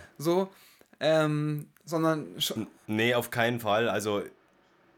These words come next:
Speaker 2: ich mache jetzt schon ganz, ganz lange ja Solo-Musik, also das kann ich nicht lassen. Das,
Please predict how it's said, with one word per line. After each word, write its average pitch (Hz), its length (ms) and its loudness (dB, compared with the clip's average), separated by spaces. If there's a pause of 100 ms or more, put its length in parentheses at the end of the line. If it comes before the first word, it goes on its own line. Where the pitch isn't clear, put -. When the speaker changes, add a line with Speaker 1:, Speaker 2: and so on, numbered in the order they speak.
(600)
Speaker 2:
ich 101 120 -16
mache 123 200 2
jetzt - 340 -2
schon 110 200 -2
ganz, 123 360 -2
ganz 117 260 -2
lange 113 300 -2
ja 95 180 0
Solo-Musik, 95 720 -4
also 90 180 -4
das 90 200 -6
kann 104 160 -4
ich - 160 -8
nicht - 180 -14
lassen. 85 360 -6
Das, - 340 -8